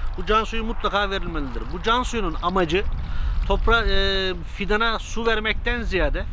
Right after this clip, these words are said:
fidanın kökleriyle toprak arasında oluşacak boşlukların doldurularak, e, köklerin toprakla kaynaşması ve daha kolay tutumunu sağlamak amacıyladır. Bu mutlaka verilmesi gerekir.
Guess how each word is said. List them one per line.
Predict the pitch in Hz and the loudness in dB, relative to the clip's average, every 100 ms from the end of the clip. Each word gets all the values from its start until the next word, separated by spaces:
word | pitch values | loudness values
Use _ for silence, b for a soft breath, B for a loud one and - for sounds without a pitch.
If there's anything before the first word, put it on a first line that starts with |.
| - | -2
fidanın | 180 214 247 | 0 0 0
kökleriyle | - 196 - 208 220 170 | 0 0 -2 -2 -2 -2
toprak | 165 160 214 | -2 0 0
arasında | 208 180 170 | 0 -2 -4
oluşacak | 160 156 175 180 190 | -4 -4 -2 -2 0
boşlukların | 175 180 - 190 185 220 - B B - | 0 0 -2 -2 0 -2 -2 B B -2
doldurularak, | 180 190 202 202 208 226 - - | 0 0 0 2 2 0 -4 -6
e, | 180 185 185 - | -4 -2 -4 -2
köklerin | 202 - 202 202 | -2 -2 -4 -2
toprakla | 196 208 - 190 | 0 0 0 -2
kaynaşması | 175 180 180 180 - | -2 -4 -4 -6 -8
ve | 220 185 | -8 0
daha | 196 220 | 2 2
kolay | - 196 214 | 0 -2 -2
tutumunu | 208 233 202 | -6 -8 -8
sağlamak | - 180 185 202 185 | -2 0 0 0 -2
amacıyladır. | 165 147 139 131 - - - B B B B B - | -4 -4 -4 -4 -2 -2 0 B B B B B 0
Bu | 226 | 0
mutlaka | 247 - 214 214 226 240 202 | 2 2 2 4 2 0 0
verilmesi | 208 208 202 196 | 0 2 2 2
gerekir. | 165 220 | 2 2